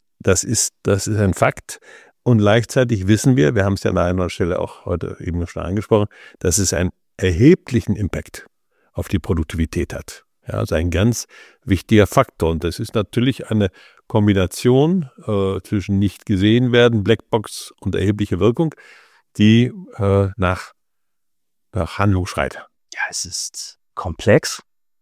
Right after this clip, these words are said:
Speaker 2: und es hat auch viele Dimensionen. Das ist ja nicht nur, das sind ni-, auch nicht nur die sechs Fragen. Das sind auch nicht nur einige Themen, wo wir jetzt ein paar angesprochen haben. Es ist unglaublicher Zusammenhang, der da besteht,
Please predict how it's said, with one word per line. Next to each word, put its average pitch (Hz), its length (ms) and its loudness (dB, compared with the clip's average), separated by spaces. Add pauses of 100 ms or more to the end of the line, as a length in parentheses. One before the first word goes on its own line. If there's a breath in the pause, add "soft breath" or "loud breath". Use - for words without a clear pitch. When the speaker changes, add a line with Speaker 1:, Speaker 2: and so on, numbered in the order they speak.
(180)
Speaker 2:
und 87 260 -6
es - 140 -8
hat 90 140 -6
auch - 120 -10
viele 104 300 2
Dimensionen. 95 800 2 (280)
Das - 180 -14
ist - 200 -10
ja 98 100 0
nicht 92 220 -2
nur, 90 300 0 (880)
das 87 160 -4
sind 95 160 0
ni-, 127 120 0
auch 123 120 4
nicht 113 160 4
nur 104 100 8
die 95 100 2
sechs 87 260 -2
Fragen. 90 420 -4 (280)
Das - 180 -8
sind 104 200 0
auch 98 140 -4
nicht 92 200 -4
nur 90 340 2
einige 87 480 -2
Themen, 127 540 6
wo 104 320 -6
wir 98 40 -4
jetzt - 140 -4
ein 90 80 -2
paar - 180 -2
angesprochen 101 580 0
haben. 117 240 2
Es - 160 -2
ist - 260 -4
unglaublicher 113 600 0
Zusammenhang, 95 540 2
der 107 100 4
da 104 100 0
besteht, 107 400 -2